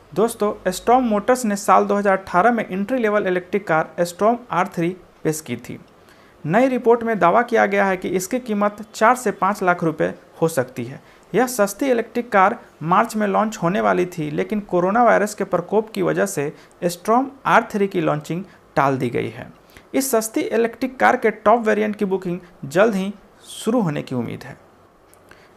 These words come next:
Strom आर थ्री इलेक्ट्रिक कार में सिर्फ दो ही सीट मिलेंगी। यह थ्री व्हील वाली कार होगी। इसकी लंबाई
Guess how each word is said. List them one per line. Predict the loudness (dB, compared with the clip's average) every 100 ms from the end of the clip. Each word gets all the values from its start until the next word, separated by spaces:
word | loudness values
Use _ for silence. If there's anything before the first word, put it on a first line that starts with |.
| _
Strom | -2 0 2 2 0 -10 _ _ _ 0
आर | 2 4 0
थ्री | -2
इलेक्ट्रिक | -2 -2 -4 -2
कार | 2 2
में | 0
सिर्फ | -4 -4 -2
दो | 0 0
ही | 0
सीट | -2 -4
मिलेंगी। | -2 -2 -2 -4 -8 -14 -18 -2
यह | 0 0
थ्री | -2 -2 0 -4 -14 _ _ _ -8
व्हील | -2 2
वाली | 4 2 2
कार | 2 2
होगी। | -2 -6 -10 -16 _ _ -20 -20 _ -6
इसकी | -6 -2 2
लंबाई | 2 4 4 4